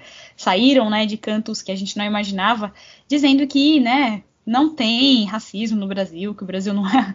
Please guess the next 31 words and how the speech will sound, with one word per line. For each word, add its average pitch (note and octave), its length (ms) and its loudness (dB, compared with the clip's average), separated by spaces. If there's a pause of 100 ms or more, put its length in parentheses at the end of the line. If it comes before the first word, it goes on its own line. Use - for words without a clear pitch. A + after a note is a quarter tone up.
(140)
<laughs> - 180 -20
não A3+ 140 2
é G#3+ 80 4
uma A3+ 140 2
sociedade G3+ 460 -4
racista. A3 580 -4
Então, G#3+ 400 -2 (500)
é G#3+ 100 0
muito C#4+ 300 6
duro, D4+ 480 2 (120)
é G3+ 280 -2
uma, G#3+ 340 0
uma G#3+ 160 0
luta A#3 320 -2
diária, G3+ 460 0
é A3 80 -4
o A#3 80 -8
que B3+ 100 -12
você C4 220 -4
falou, C4+ 320 -2
é, F#3+ 200 -2 (680)
é G#3 60 -4
importante A3+ 480 -2
se - 60 -16
posicionar, A3 680 -2
é C4 40 4
importante C4 540 0
que C4+ 100 -4
a B3 100 0
gente C4 340 0
também, A#3 520 -2